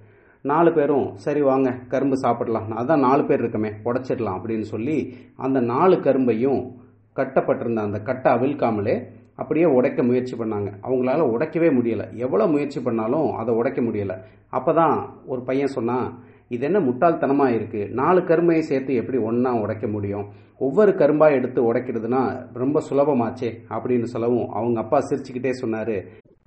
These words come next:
"இதே கருத்தை தான் நான் உங்களுக்கு ரொம்ப நாளா சொல்ல முயற்சி பண்றேன், ஆனா நீங்க எல்லாரும் முட்டாள்தனமா புரிஞ்சுக்கிற மாட்டேங்கிறீங்க" அப்படின்னு சொல்லவும், நாலு பேரும் குழப்பமா ஒருத்தருக்கு ஒருத்தர் பார்த்துக்கிட்டாங்க. அப்பதான் அவங்க அப்பா சொன்னாரு,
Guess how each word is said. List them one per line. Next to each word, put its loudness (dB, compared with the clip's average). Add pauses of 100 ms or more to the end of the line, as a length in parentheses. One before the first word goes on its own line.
(600)
"இதே 8
கருத்தை 6
தான் 4
நான் 2
உங்களுக்கு 2
ரொம்ப 4
நாளா 6
சொல்ல 2
முயற்சி 2
பண்றேன், -4
ஆனா 2
நீங்க 4
எல்லாரும் 4
முட்டாள்தனமா 2
புரிஞ்சுக்கிற 0
மாட்டேங்கிறீங்க" -2 (100)
அப்படின்னு 0
சொல்லவும், -2
நாலு -2
பேரும் 0
குழப்பமா 0
ஒருத்தருக்கு -2
ஒருத்தர் -6
பார்த்துக்கிட்டாங்க. -6 (340)
அப்பதான் 0
அவங்க 2
அப்பா 0
சொன்னாரு, -2